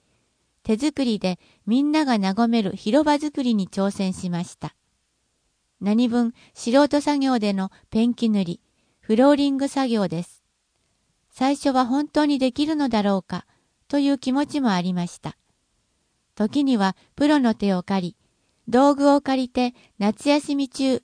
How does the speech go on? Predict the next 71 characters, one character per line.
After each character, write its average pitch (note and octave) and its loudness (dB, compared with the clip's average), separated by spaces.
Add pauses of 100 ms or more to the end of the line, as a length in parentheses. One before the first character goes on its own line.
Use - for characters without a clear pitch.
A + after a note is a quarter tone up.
無 C4 2
理 C#4+ 2
せ G#3 -2
ず、 E3+ -6 (400)
で G#3+ 2
き D4 -2
る D4+ 2
人 G#3 -2
が F#3+ 0
で F#3+ -2
き C#4+ -2
る C#4+ 0
時 F#3+ -6
間 A#3 -2
に A#3 -2
で F#3+ -2
き C4 -4
る C4+ 0
だ F3 -6
け - -8 (340)
を C#4+ 0
モ C4 2
ッ C#4+ -6
ト C4 2
ー - 4
に G3+ -2
作 - -6
り A#3+ 2
上 A#3+ 2
げ A3 -4
て G#3+ -4
い G#3 -2
き G3+ -6
ま F#3 -2
し - -16
た。 - -16 (840)
で A#3 2
も、 G3 0 (300)
や F3+ 0
り C4+ 0
始 D4 -2
め C#4 0
た G3 -2
ら、 F3 -4 (500)
も A#3 0
っ C#4 -4
と - -4
も F#3 0
っ D4+ -2
と - -6
の A#3 0
気 G3 -8
持 G3+ -2
ち F#3+ -12
で、 F#3+ -4 (260)
計 C4+ 2
画 C#4+ -2
よ C4+ 2
り A3 -4
数 C4+ -4
段 B3+ -2 (260)
い D4+ 0
い E4 -2
も D4+ 2
の B3 2
に G#3 0
な F#3 -2
り F#3 -2
ま F3+ -2
し - -18
た。 - -14